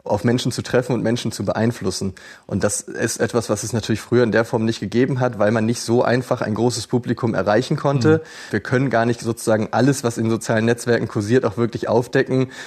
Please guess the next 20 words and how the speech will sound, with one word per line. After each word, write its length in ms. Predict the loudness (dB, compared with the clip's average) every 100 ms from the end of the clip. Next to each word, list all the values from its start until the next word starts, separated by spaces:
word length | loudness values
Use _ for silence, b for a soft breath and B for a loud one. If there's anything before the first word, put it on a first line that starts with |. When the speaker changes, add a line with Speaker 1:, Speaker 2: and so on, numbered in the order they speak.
| B
Speaker 1:
Aber 180 | 0 0
ich 80 |
sag 140 | 0 0
mal, 100 | 0
die 120 | 0
Menge 340 | 2 2 2
an, 240 | 2 0 -2 -6
an 340 | -4 0 -2
Falschbehauptungen 800 | -2 0 0 0 0 2 2 0 -4
und 60 |
Falschinformationen, 880 | 0 0 0 -2 0 0 0 0 2
die 140 | 2
in 100 | 2
den 80 | 2
sozialen 360 | 0 0 0 2
Netzwerken 380 | 0 0 -2 0
kursiert, 320 | 0 0 0
ist 120 | -2
wirklich 320 | -4 -4 -2
enorm 440 | 0 2 2 2